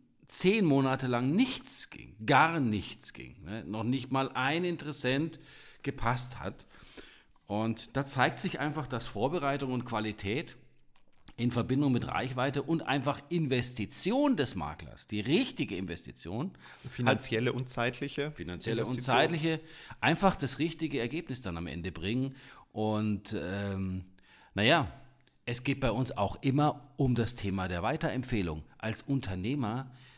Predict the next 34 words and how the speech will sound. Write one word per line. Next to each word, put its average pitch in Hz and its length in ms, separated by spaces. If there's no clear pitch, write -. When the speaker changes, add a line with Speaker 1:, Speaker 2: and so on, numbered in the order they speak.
Speaker 1:
äh, - 60
sind 135 280
wir 127 100
natürlich 110 320
dankbar, 120 600
dass 117 220
wir 123 140
eben 104 200
auch 95 160
von 107 140
diesen 95 300
Kunden 113 320
jetzt 101 180
gut - 160
bewertet 98 480
werden, 120 260
logisch, 101 460
und 101 240
auch 85 180
weiterempfohlen 90 720
werden. 90 320
Ähm, 95 440
und 98 120
von 101 140
daher 107 400
das 95 220
nur 120 180
als 98 140
kleines 92 260
Beispiel 95 340
am 101 100
Rande, 67 260
ja, 71 140
dazu. - 320